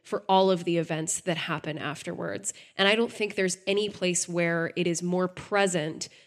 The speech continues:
than here in this dialogue between Frodo and Faramir. Uh, for Frodo's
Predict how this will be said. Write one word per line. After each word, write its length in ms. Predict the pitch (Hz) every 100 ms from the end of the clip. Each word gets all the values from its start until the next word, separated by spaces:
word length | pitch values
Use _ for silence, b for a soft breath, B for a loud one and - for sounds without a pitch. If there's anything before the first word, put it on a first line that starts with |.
| -
than 180 | 180 175
here 340 | 170 185 175
in 160 | 180 175
this 180 | 175 -
dialogue 540 | 165 160 147 147 147
between 380 | 175 - 160 160
Frodo 560 | - 165 156 156 151 -
and 320 | 165 156 156 -
Faramir. 680 | - 156 147 - - - 190 b b -
Uh, 220 | 170 160
for 520 | - - 208 196 190
Frodo's 680 | - - 233 220 247 247 233